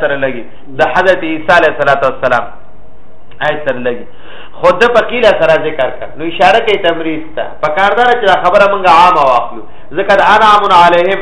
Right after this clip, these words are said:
انعمت علیهم، د منعم علیهم تفسیر قرآن په خپله کړل، اولئک الذین انعم الله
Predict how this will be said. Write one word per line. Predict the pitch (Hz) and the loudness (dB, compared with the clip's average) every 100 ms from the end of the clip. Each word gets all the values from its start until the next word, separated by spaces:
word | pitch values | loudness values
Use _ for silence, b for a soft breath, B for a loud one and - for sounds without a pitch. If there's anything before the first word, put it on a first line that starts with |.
| - | -4
انعمت | 160 170 196 - | 0 2 2 2
علیهم، | 175 160 165 175 170 | 4 4 2 -2 -2
د | - | -2
منعم | 214 220 185 160 | 0 2 2 2
علیهم | 165 160 160 170 165 - B - | 2 2 2 -2 -4 -10 B -4
تفسیر | 170 175 208 214 | -4 -4 -2 -2
قرآن | 202 190 208 202 | 0 0 0 0
په | |
خپله | - 240 180 | -2 0 0
کړل، | 196 202 | -2 0
اولئک | 190 190 185 185 | 2 2 2 0
الذین | 185 185 185 | -2 -2 -2
انعم | 180 175 170 | -2 0 2
الله | 170 170 165 | 2 2 4